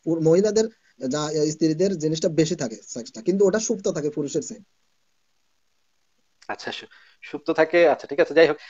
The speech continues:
Speaker 2: ঠিক আছে ভাই, আপনার সাথে কথা বলে ভালো লাগলো, আপনার সাথে অনেকক্ষণ কথা বললাম। আহ, ও, আমার আশা করি আপ-, অন্যরা শুনে ভালো লেগেছে। আপনি, আহ, তাহলে এখন আমি শেষ করি, আমাদের আলোচনাটা অনেকখানি ইয়া হয়ে গেছে, আহ, অনেকক্ষণ সময় হয়ে গেছে, এখন আমি তাহলে শেষ করবো।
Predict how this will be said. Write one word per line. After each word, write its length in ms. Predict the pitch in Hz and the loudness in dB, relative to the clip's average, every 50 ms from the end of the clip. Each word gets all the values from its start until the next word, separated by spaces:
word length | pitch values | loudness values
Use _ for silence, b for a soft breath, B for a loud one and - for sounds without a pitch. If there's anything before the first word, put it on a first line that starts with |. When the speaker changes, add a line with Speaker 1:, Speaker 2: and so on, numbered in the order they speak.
| B - | B 4
Speaker 2:
ঠিক 100 | 196 220 | 6 6
আছে 100 | 208 208 | 8 10
ভাই, 120 | 208 196 | 10 10
আপনার 160 | 160 165 180 | 10 8 6
সাথে 140 | - 175 185 | 2 4 6
কথা 140 | 180 175 180 | 8 8 8
বলে 120 | 185 185 185 | 8 8 10
ভালো 160 | 160 165 180 | 10 10 10
লাগলো, 240 | 175 175 165 190 220 | 10 10 8 8 6
আপনার 220 | 220 214 165 160 | 6 6 4 -2
সাথে 180 | - 151 147 151 | -4 -2 0 0
অনেকক্ষণ 280 | 147 147 - - 165 | 0 0 -4 0 2
কথা 160 | 160 156 156 | 4 4 4
বললাম। 340 | 151 160 165 170 190 226 226 _ _ _ _ _ _ _ | 4 4 2 2 0 0 -4 _ _ _ _ _ _ _
আহ, 240 | - 120 117 117 117 | 2 4 6 6 4
ও, 360 | 110 - 123 120 120 113 98 82 90 - | 2 0 -4 -4 -4 -6 -8 -12 -12 -10
আমার 240 | - 127 127 135 135 | -8 -6 -2 0 0
আশা 160 | 131 120 - | 0 -2 -2
করি 160 | 139 147 143 | -2 0 0
আপ-, 180 | 139 139 - 120 | 0 0 -2 -4
অন্যরা 320 | 120 131 135 135 135 135 | -6 -4 -2 0 0 0
শুনে 160 | 131 - 139 135 | 0 0 -2 -2
ভালো 160 | 127 135 143 | 0 2 2
লেগেছে। 280 | 143 135 139 - - | 2 0 0 0 0
আপনি, 220 | 196 180 - 147 139 | 0 0 0 -2 -2
আহ, 280 | 131 110 120 120 104 | -2 -2 -2 -2 -2
তাহলে 200 | - 127 131 135 | 0 0 0 2
এখন 160 | 135 127 - 143 | 0 0 -2 -6
আমি 100 | 143 143 | -8 -2
শেষ 220 | - - 196 - | 0 0 0 2
করি, 240 | - 147 131 175 220 | 0 -2 0 0 0
আমাদের 340 | 185 139 127 123 123 123 127 | 0 0 -2 -2 -2 0 0
আলোচনাটা 380 | 120 123 - 131 131 131 135 | 0 0 -2 -6 -4 -4 -4
অনেকখানি 340 | 131 131 127 - 135 135 131 b b b b b b _ _ - | -4 -4 -6 -10 -12 -12 -14 b b b b b b _ _ -2
ইয়া 180 | 117 135 143 131 | 2 2 4 4
হয়ে 120 | 131 131 | 4 2
গেছে, 240 | 117 117 - - 175 208 - _ _ _ _ _ _ - | 2 0 -2 -2 -2 -2 -4 _ _ _ _ _ _ -6
আহ, 40 | 110 | -4
অনেকক্ষণ 320 | 104 110 120 117 - 127 | -4 -4 -4 -6 -8 -8
সময় 240 | - - 147 147 135 | -6 -4 -4 0 0
হয়ে 120 | 127 120 | 2 0
গেছে, 200 | 107 107 - 156 | 0 0 -2 -4
এখন 140 | 123 135 131 | -4 -4 -4
আমি 100 | 127 123 | -6 -4
তাহলে 160 | 110 117 120 | -4 -4 -2
শেষ 200 | - - 143 - | -2 -4 -4 -6
করবো। 200 | - 107 - _ | -8 -16 -18 _